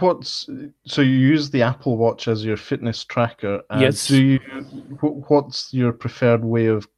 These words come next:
Speaker 1: consuming that data? D-, do you just use the Apple Fitness app, or do you use some other app?
Speaker 2: Yes, Apple Health. Uh, I have used Strava and all sorts of stuff in the past for, uh, when I've been training for specific stuff,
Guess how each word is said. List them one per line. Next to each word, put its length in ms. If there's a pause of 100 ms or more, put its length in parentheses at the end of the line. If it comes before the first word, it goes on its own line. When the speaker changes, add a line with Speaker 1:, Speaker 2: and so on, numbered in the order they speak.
Speaker 1:
consuming 560
that 180
data? 340 (340)
D-, 120 (100)
do 100
you 140
just 300
use 160
the 100
Apple 240
Fitness 480
app, 300
or 120
do 120
you 60
use 180
some 160
other 200
app? 280 (400)
Speaker 2:
Yes, 340
Apple 300
Health. 360 (120)
Uh, 280
I 180
have 280
used 240
Strava 720
and 100
all 140
sorts 300
of 60
stuff 260
in 80
the 40
past 360
for, 500 (500)
uh, 220
when 160
I've 140
been 160
training 400
for 120
specific 560
stuff, 400